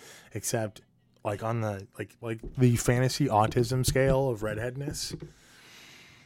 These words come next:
They're the polar opposites, right? Right? You know? Especially, too, when, like, I don't know if you guys remember in draft day where, where, <laughs> where, where Kevin was talking about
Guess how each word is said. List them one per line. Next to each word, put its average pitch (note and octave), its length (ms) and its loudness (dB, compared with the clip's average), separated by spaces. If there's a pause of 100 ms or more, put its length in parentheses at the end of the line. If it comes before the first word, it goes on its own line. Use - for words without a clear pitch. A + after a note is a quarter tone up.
(200)
They're B2+ 180 10
the A#2 80 2
polar A#2+ 320 8
opposites, G#2+ 560 2
right? G#2 220 -4 (720)
Right? A#2 260 -2 (640)
You A2+ 140 0
know? A2 220 -2 (920)
Especially, G3 480 4
too, C3+ 240 8
when, A2+ 300 4
like, B2+ 180 4
I C#3 60 0
don't C3 400 -8
know F3 240 6
if D3+ 80 2
you C#3 40 0
guys B2 200 4
remember A#2 320 0
in A#2 120 0
draft G2 340 -2
day A#2+ 180 -4 (960)
where, G#2 560 0 (140)
where, G2+ 500 -2 (260)
<laughs> - 240 -10
where, - 220 -8 (140)
where A#2 140 0
Kevin B2+ 320 2
was A2+ 120 0
talking A#2+ 400 0
about A2 420 2